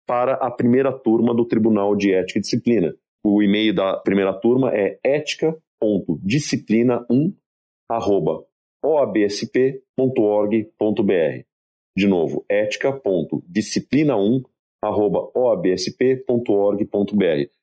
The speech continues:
Todos esses e-mails, sites estão na própria página da O A B,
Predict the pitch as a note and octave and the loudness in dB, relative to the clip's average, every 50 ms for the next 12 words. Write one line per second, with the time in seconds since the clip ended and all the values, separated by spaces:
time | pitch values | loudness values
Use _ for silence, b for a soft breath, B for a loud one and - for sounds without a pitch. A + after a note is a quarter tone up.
0 | _ _ _ _ _ G#3+ A3 F3 D3+ C3+ - - G2+ G2+ G2 F#2+ G2+ G#2+ G#2+ G2 | _ _ _ _ _ -2 0 0 0 0 0 0 0 2 2 2 2 2 2 0
1 | - - A2+ B2 A#2+ - - - - B2+ B2 A#2 - - - A#2 A#2+ A#2+ G2+ - | 0 0 -2 -2 -2 -2 -4 -2 0 0 0 -2 -2 -2 -4 -2 -2 -4 -6 -4
2 | - G#2+ G#2 G#2 G2+ F2 E2 E2+ E2 D2 C#2 - _ _ - D#2 E2+ E2+ F2 F#2+ | -4 -4 -2 0 -2 -2 0 -2 -2 -2 -4 -8 _ _ -4 -2 0 0 0 0
3 | F#2+ F2 G2 G#2 C3 C3+ - | 0 0 0 0 0 -2 -4